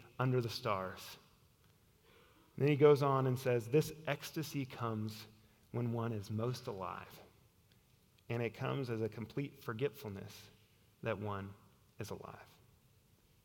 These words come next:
This ecstasy comes when one is most alive,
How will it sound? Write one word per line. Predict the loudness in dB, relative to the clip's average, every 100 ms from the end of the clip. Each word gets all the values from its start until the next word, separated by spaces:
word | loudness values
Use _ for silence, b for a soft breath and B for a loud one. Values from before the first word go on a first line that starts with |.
| _ _ _ _ -20 b b b b
This | 2 4
ecstasy | 2 0 -2 0 0
comes | 2 4 4 2
when | 2
one | 4 4
is | 4 4
most | 4 4 2
alive, | 0 0 0 0 -2